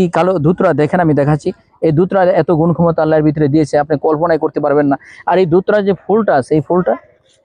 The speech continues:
এই দেখেন, এই ফুলটা, এই ফুলটার ভিতরে ঔষধি গুণে ভরপুর রয়েছে। এই ফুলের ভিতরে অনে-, অনেক ঔষধি গুণ ক্ষমতা রয়েছে। ইনশাল্লাহ ব্যবহার করে দেখবেন,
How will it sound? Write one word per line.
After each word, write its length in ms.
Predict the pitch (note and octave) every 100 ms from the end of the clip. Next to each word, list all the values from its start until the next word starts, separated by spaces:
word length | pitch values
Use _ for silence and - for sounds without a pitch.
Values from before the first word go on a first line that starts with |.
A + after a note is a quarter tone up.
| _
এই 100 | G3 G3
দেখেন, 240 | D#3+ D#3
এই 120 | E3
ফুলটা, 320 | D3+ D#3 B2+ B2 _ _ _ _ _ F3+
এই 120 | G#3+
ফুলটার 380 | - F#3+ G3 G3
ভিতরে 280 | F#3 F3 F3+ G3+ -
ঔষধি 380 | F3+ - F#3+ F#3+
গুণে 260 | C#3+ F3 D3+
ভরপুর 420 | B2 F3 F3 E3
রয়েছে। 300 | C#3+ A#2+ - _ _ _ _ _ - - - F3
এই 80 | G3+
ফুলের 260 | E3+ F3 F3
ভিতরে 220 | E3 E3+
অনে-, 180 | D#3+ G3+ F3
অনেক 180 | G#3+ G#3+
ঔষধি 260 | F#3 - D#3
গুণ 140 | D3 D3+
ক্ষমতা 300 | D3 D3+ C#3+
রয়েছে। 300 | D3 E3 C#4 - _ _ -
ইনশাল্লাহ 380 | F#3 F#3 G#3 E3+
ব্যবহার 280 | E3 E3 E3
করে 180 | E3+ D#3+
দেখবেন, 300 | D#3 F3